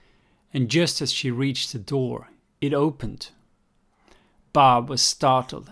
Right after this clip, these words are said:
and let out a small yelp. The old man who emerged from the flat didn't notice her at first, but then jerked somewhat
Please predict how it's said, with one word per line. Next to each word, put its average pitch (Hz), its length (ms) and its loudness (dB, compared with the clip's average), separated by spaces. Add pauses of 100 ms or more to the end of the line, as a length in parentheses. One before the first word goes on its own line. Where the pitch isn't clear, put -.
and 131 320 -2
let 151 160 4
out 135 320 2
a - 40 -10
small 135 420 2
yelp. 120 420 -4 (1400)
The 139 120 0
old 151 240 4
man 147 380 0
who 131 260 -2
emerged 131 420 2
from 123 180 -4
the 117 80 -4
flat - 520 -2
didn't 156 260 2
notice 165 400 0
her 123 140 -6
at 123 160 -14
first, - 560 -12 (720)
but 135 140 -4
then 147 260 2
jerked 143 520 0
somewhat 123 540 -2